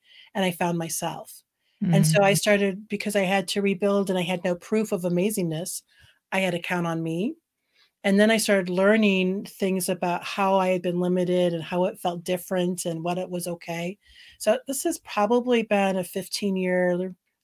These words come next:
Speaker 1: um, odyssey journey. And it makes such a difference in people when they get to it,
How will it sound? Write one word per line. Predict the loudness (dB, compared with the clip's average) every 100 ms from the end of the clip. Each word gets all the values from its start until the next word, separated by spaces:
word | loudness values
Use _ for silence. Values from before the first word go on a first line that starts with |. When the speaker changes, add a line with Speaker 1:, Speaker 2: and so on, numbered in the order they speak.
| -8
Speaker 1:
um, | -6 -4 -6 -10 -14 _
odyssey | -4 -2 -2 -4 -4 -12 _ _ _ _ _ -20 -6
journey. | -4 0 0 2
And | 0 0
it | -2 -4
makes | -2 -2 -4
such | -6
a | -4
difference | -4 -4 -6 -6
in | -8
people | -8 -6
when | -6 -6
they | -8
get | -10 -12 -12
to | -12
it, | -14 -16